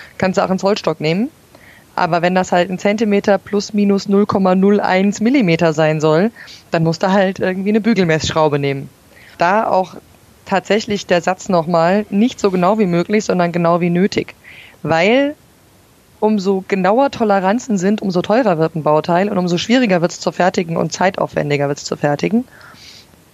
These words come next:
Deswegen nimmt man die Genauigkeiten immer genau so, wie sie gerade sein müssen. Das heißt, ich hab zum Beispiel,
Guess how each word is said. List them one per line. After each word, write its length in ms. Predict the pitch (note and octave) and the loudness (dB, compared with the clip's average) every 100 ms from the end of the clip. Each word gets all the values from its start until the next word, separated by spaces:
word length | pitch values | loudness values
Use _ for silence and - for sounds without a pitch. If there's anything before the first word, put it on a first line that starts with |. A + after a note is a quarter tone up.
| _ - | _ -4
Deswegen 560 | F#3 - G#3 A3 G#3+ - | -2 2 2 2 0 2
nimmt 200 | G3+ G#3+ | 0 2
man 160 | G3+ F#3+ | 0 0
die 80 | |
Genauigkeiten 720 | F3+ F3+ G#3 A#3+ - G#3 G#3 | 0 2 2 0 0 -2 -2
immer 160 | G3 F#3+ | -2 -2
genau 260 | F#3 F3+ F3+ | 0 0 0
so, 240 | G3 G#3 | -2 0
wie 80 | G#3 | 0
sie 140 | F#3 | 0
gerade 340 | - E3+ E3 D#3 | 0 0 0 2
sein 400 | E3 D#3 D#3+ D#3 | 2 2 0 0
müssen. 380 | F#3+ - C3+ - _ _ - _ - - - _ | 0 0 -4 -6 _ _ -20 _ -20 -20 -20 _
Das 280 | - E3+ D#3+ | -2 0 0
heißt, 540 | E3+ E3+ A3 A#3+ - - _ _ _ _ _ _ - - | 0 2 2 0 -6 -18 _ _ _ _ _ _ -16 -6
ich 180 | F#3 G3 | -2 -2
hab 160 | - | -4
zum 160 | - F#3+ | -4 -2
Beispiel, 880 | F3 F3 F#3+ - G3+ G3 G3 G3 | 0 0 -2 -2 0 2 2 0